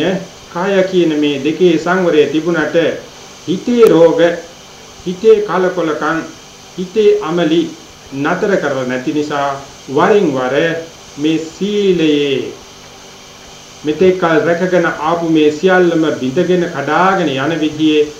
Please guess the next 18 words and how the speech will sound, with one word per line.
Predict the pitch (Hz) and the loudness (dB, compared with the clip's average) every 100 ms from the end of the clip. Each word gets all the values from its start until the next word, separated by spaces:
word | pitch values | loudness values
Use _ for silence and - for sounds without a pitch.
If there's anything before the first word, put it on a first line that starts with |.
| - | -14
ආවේග | - 151 190 185 180 165 | -6 0 2 4 4 2
ජනක | 151 147 160 151 | -2 -4 -4 -2
කෙලෙස් | 185 190 - | 0 0 -2
පැන් | 175 156 | -2 -2
නගින්න | 147 143 143 | -2 -2 -4
ඉඩ | 143 127 | -6 -6
තියෙනවා | 143 135 123 | -4 -4 -4
හිතේ. | 139 147 117 - - - - - | -4 -4 -6 -10 -18 -20 -20 -12
ඊට | 151 156 | -6 -6
පස්සේ | 131 123 110 - 175 - - - - | -6 -8 -8 -2 -2 -2 -12 -20 -10
ඒ | 170 | -6
පුද්ගලයාට | 147 131 127 120 123 123 127 120 - - - | -4 -6 -6 -6 -6 -8 -8 -10 -14 -20 -10
ද්වේෂය | 123 151 165 160 | -2 -2 0 -2
අනුව | 135 127 123 | -2 -2 -2
ගියා | 120 120 123 | -4 -4 -4
නම් | 151 185 175 - - - | -2 -2 -6 -16 -20 -14
සතෙක් | 156 151 131 | -8 -6 -6
මරනවා, | 110 120 139 139 139 | -8 -6 -4 -4 -4